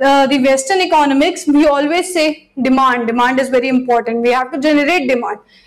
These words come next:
right? So this demand, it comes from the concept of materialism, that people should focus on materials or they should want different things in their life. Then only there is going to be demand for so many products and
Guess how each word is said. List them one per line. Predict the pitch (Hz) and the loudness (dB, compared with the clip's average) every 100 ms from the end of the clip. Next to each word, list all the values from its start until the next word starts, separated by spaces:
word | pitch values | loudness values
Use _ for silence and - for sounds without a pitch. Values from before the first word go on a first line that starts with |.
| - | -4
right? | 285 277 - - _ | -4 -4 -8 -20 _
So | - 302 370 - - _ _ - | -4 -2 0 -4 -14 _ _ -6
this | 262 330 | -2 0
demand, | 262 277 285 339 427 - | 0 0 2 0 -4 -6
it | 330 - | -8 -4
comes | 294 311 427 427 - - | -2 0 -2 -6 -16 -8
from | - 294 | -2 2
the | 302 359 | 2 2
concept | 302 254 262 262 294 | 0 0 0 0 -2
of | - - - _ - | -4 -8 -20 _ 0
materialism, | 269 262 330 349 370 339 269 392 370 | 0 2 0 0 0 0 0 0 0
that | 330 - | -2 -2
people | 302 302 370 | -4 0 0
should | 370 - 381 359 | -2 0 -2 -2
focus | 320 311 302 403 403 | -2 -2 0 0 2
on | 339 285 | 2 0
materials | 285 254 262 294 311 - - 330 | 0 -2 0 -2 -4 -10 -6 -2
or | 359 | 0
they | 370 370 | -2 -2
should | 415 320 | 0 0
want | 262 294 381 359 | 0 2 0 -2
different | 320 285 349 339 | -4 -2 -2 0
things | 330 302 294 | 2 2 2
in | 277 | 2
their | 277 | 0
life. | 240 247 - - - | 0 -2 -4 -12 -6
Then | 320 370 | 0 2
only | 403 392 415 | 2 2 2
there | 381 | 0
is | 381 285 | -2 0
going | 302 302 | 2 2
to | 302 | 2
be | 285 | 0
demand | 262 240 233 233 | 2 0 0 0
for | 277 | -2
so | 269 269 | -2 -2
many | 254 254 269 | 0 0 0
products | 254 226 226 - | 0 0 -2 -4
and | 320 | -2